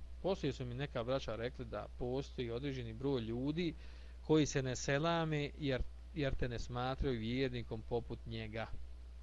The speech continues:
To jest, ti ne tekfiriš sve živo što hoda ovom zemljom, ti klanjaš za novotarme” i tako dalje. Moje pitanje, da li, e, da li sljedeći put kada sretnem tog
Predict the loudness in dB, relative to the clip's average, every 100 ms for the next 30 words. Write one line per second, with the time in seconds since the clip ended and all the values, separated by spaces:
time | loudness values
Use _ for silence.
0 | -12 -14 -12 -12 -12 -10 -2 4 4 4
1 | -4 -12 -12 -12 -12 -2 2 4 2 0
2 | 0 0 -2 -2 0 0 -4 -2 -2 -2
3 | -2 0 -2 -2 -6 -4 -2 -2 -2 -2
4 | -4 -6 -6 -2 -2 -2 -6 -4 -2 -2
5 | -2 -2 -2 -4 -4 -6 -6 -4 -4 0
6 | 0 0 -6 -8 -8 -10 -12 -12 -12 -14
7 | -14 -14 -8 0 2 2 0 4 4 4
8 | 4 6 6 4 0 0 2 2 4 4
9 | 4 0 0 0 2 2 2 -2 -2 -4
10 | -6 -12 -10 -2 0 0 0 -2 0 -2
11 | -2 -2 0 0